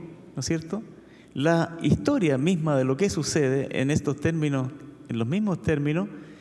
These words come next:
es la que va construyendo esta ciudad. Por eso es que la ciudad no es un, no es una cosa que esté absolutamente fija, y los planes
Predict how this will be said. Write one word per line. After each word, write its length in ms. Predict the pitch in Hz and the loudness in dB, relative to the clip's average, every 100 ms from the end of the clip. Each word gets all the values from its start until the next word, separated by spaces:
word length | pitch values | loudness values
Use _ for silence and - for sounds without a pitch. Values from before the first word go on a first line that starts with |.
| - - | -20 -2
es 160 | 180 196 | 0 2
la 100 | 180 | 2
que 140 | 151 | 4
va 180 | 151 180 | 4 4
construyendo 680 | 170 - 139 123 202 214 175 | 2 2 2 2 2 2 0
esta 220 | - 127 | 0 -2
ciudad. 320 | 120 113 - - - - | 0 -2 -2 -8 -16 0
Por 120 | 165 | 2
eso 180 | 214 233 | 4 2
es 60 | 220 | 2
que 120 | 175 | 2
la 120 | 160 | 2
ciudad 360 | 156 156 160 160 | 2 2 2 2
no 140 | 175 | 2
es 160 | 196 160 | 0 0
un, 120 | 147 - 135 - | -2 -4 -6 -4
no 200 | 139 160 | -2 0
es 180 | 160 | 0
una 240 | 170 160 135 | 0 0 0
cosa 300 | 156 156 147 | 0 0 0
que 80 | 123 | -2
esté 300 | - 147 147 - - | 0 -2 -2 -10 -6
absolutamente 720 | 135 - 151 160 156 147 147 | -2 2 2 4 2 2 0
fija, 420 | 139 214 - 156 180 - - - - | 0 0 0 -2 -2 -10 -16 -10 0
y 120 | 135 | 2
los 160 | 139 | 4
planes 600 | - 190 247 160 104 143 | 4 4 4 4 4 2